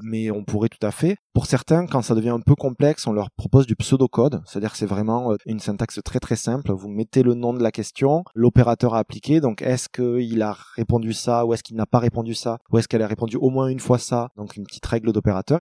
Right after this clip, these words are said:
Donc en fait, c'est plus du paramétrage, donc ça peut être via une interface graphique ou via, euh, des règles qu'il peut écrire,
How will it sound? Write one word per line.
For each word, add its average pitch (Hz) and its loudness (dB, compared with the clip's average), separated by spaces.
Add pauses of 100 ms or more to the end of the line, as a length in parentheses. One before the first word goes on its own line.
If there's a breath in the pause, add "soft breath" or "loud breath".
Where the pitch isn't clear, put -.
(180)
Donc 90 -12
en 95 -6
fait, 135 0
c'est - 2
plus 156 6
du 123 -4
paramétrage, 120 0
donc 104 -8
ça 110 0
peut 117 6
être 117 4
via 110 2
une 104 -2
interface 101 -2
graphique 101 -6
ou 95 -10
via, 101 -2
euh, 98 -2
des 101 0
règles 113 -2
qu'il - -12
peut 98 0
écrire, 175 -2